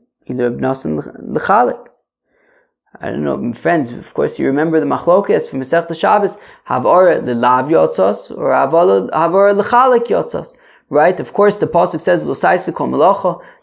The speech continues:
don't do any activities, don't do any work on, on the Sabbath.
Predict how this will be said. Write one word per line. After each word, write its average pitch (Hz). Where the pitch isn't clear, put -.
don't 185
do 151
any 180
activities, 196
don't 147
do 147
any 175
work 175
on, 135
on 127
the 120
Sabbath. 170